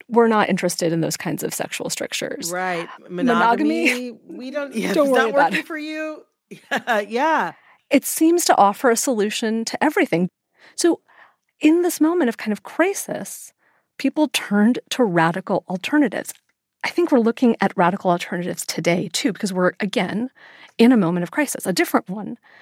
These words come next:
Speaker 1: But I don't think it's a coincidence that suddenly we have all of these documentaries and podcasts about cults in a moment at which the world is on fire.
Speaker 2: Mm, yeah, no, i-, i-, it's like you said, cults are a part of popular culture right now. I mean, everybody's talking about them.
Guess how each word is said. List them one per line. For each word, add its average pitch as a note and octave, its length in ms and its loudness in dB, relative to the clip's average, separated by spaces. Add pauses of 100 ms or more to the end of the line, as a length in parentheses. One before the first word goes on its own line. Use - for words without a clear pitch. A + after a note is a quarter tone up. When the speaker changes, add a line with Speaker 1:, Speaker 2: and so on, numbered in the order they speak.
(260)
Speaker 1:
But A#3 100 2
I A3+ 100 8
don't C4 360 0
think F3+ 240 -2
it's - 120 -6
a - 60 -10
coincidence - 680 -2
that E3+ 140 -4
suddenly F3 360 0
we D#3 100 0
have - 220 -2
all F3+ 220 -2
of F3+ 80 -4
these E3 200 -2
documentaries B3 800 0
and F3+ 100 0
podcasts A3+ 600 -2
about - 240 -2
cults - 500 -4 (540)
in D4 100 2
a E4 60 4
moment B3+ 300 2
at - 40 -10
which - 480 -4 (300)
the A3+ 100 0
world F#3+ 280 2
is D#3+ 100 -6
on D3 120 -6
fire. - 320 -8 (200)
Speaker 2:
Mm, E4 680 0
yeah, A#3 340 2
no, B3+ 200 0
i-, B2+ 80 -4
i-, G2+ 100 -4 (200)
it's G#3 200 -2
like F#3+ 160 0
you F#3+ 80 -2
said, F3+ 280 0
cults - 360 -4 (120)
are E3 360 -2
a C#3+ 80 -6
part - 340 -6
of C#3 60 -10
popular D3 340 -8
culture G3+ 320 -4
right D3 160 -6
now. C3 140 -6
I C3 60 -6
mean, B2+ 180 -10 (100)
everybody's D3+ 500 -8
talking C#3+ 360 -10
about C#3 220 -8
them. C#3 220 -8